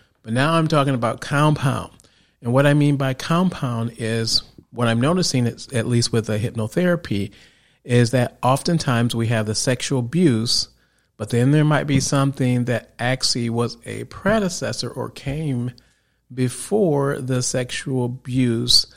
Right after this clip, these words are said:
that actually enhanced,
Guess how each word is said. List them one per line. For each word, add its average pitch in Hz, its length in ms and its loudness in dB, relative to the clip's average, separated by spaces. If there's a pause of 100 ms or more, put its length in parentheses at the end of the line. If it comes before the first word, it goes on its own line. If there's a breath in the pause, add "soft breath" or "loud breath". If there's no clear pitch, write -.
(320 soft breath)
that 120 260 -2
actually 131 580 0
enhanced, 131 1120 0